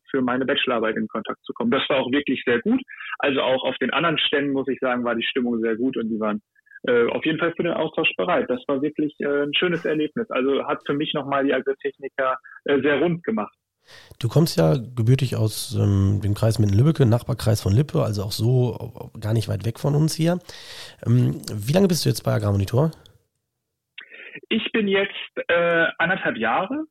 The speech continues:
Speaker 1: ungefähr bei Agrarmonitor. Äh, ich hab damals mit, äh, Julius ungefähr angefangen. Mit dem
Speaker 2: Ja.
Speaker 1: habt ihr auch schon gesprochen.
Speaker 2: Stimmt.
Speaker 1: Und, äh, ja,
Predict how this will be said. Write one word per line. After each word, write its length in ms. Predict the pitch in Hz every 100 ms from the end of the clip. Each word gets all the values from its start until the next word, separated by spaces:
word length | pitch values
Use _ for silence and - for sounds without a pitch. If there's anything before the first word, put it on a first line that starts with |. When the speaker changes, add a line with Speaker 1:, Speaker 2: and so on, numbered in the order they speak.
| _
Speaker 1:
ungefähr 400 | 190 214 208 196
bei 120 | 196
Agrarmonitor. 880 | 185 180 190 196 196 196 - 202 233 - _ - - -
Äh, 200 | 165 -
ich 160 | -
hab 120 | 208 -
damals 440 | 160 185 185 180 -
mit, 220 | - 175 - -
äh, 180 | 165 170
Julius 480 | 165 285 330 127
ungefähr 460 | - 139 131 - 131
angefangen. 520 | 127 120 117 - 110 120
Mit 120 | 131
dem 80 | 160
Speaker 2:
Ja. 60 |
Speaker 1:
habt 120 | 170 170
ihr 140 | 151
auch 140 | 202
schon 180 | - 165
gesprochen. 540 | 139 - - 127 - 226 _ _ _ -
Speaker 2:
Stimmt. 340 | - 135 139
Speaker 1:
Und, 360 | 165 175 170 170 -
äh, 300 | 180 175 185 214
ja, 160 | 262